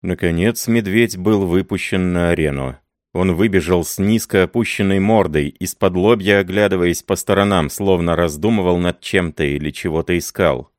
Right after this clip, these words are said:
Увидев крест, а на нём обнажённое тело, он приблизился к нему. Встал было на задние лапы и тотчас же снова опустился на передние.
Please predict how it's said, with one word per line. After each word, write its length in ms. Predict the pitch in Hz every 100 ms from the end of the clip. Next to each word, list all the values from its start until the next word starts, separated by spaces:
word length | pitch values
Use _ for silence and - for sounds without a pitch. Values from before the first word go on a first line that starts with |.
| _ _
Увидев 540 | 78 76 107 92 90
крест, 580 | - 90 113 110 - - _ _ -
а 140 | 80
на 100 | 76
нём 360 | 78 98 87 76
обнажённое 840 | 73 80 71 92 90 82 78 73
тело, 400 | - 117 110 80
он 240 | 80 92
приблизился 760 | - 92 92 135 117 107 - 95
к 80 | 98
нему. 420 | 85 73 64 - _ _ _
Встал 520 | - - 120 127 107
было 260 | 101 107
на 120 | 98 87
задние 460 | 101 95 92 98
лапы 460 | 95 117 127 101 90
и 20 |
тотчас 500 | - 127 123 120 104
же 200 | 90 104
снова 540 | - 107 110 131 113
опустился 680 | 104 107 - - 131 110 117
на 120 | 104
передние. 720 | 95 113 107 76 71 67 65